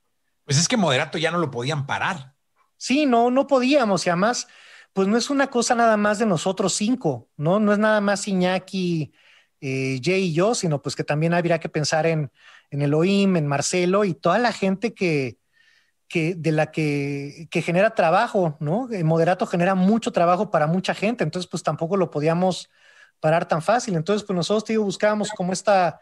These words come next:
Speaker 2: esta coexistencia de las dos bandas, pues, que no, no se pudo dar, entonces, pues, preferimos parar ahí nosotros, ¿no? Y fue que Leo y Paco deciden también seguir con Fobia,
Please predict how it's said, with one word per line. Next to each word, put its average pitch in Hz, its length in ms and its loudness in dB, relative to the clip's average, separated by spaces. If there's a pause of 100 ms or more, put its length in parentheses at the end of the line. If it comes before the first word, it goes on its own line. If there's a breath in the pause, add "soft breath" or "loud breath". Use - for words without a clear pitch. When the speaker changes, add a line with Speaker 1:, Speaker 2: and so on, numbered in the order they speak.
(360 soft breath)
Speaker 2:
esta 175 340 -2
coexistencia 190 680 -2
de 180 80 0
las 165 140 0
dos 180 160 -2
bandas, 190 380 -2
pues, - 180 -8
que 160 120 -6
no, 180 380 0
no 170 220 0
se 185 140 -4
pudo 190 280 0
dar, 180 220 2
entonces, 175 340 -4
pues, 170 140 -8
preferimos 165 800 -2 (560 soft breath)
parar 185 400 2
ahí 180 240 0
nosotros, 185 500 -2
¿no? 180 280 -2
Y 185 140 -6
fue 180 220 0
que 185 120 -2
Leo 175 300 2
y 175 40 2
Paco 180 380 -2
deciden 156 400 -4
también 151 320 -2
seguir 143 300 -6
con 165 180 -2
Fobia, 156 520 0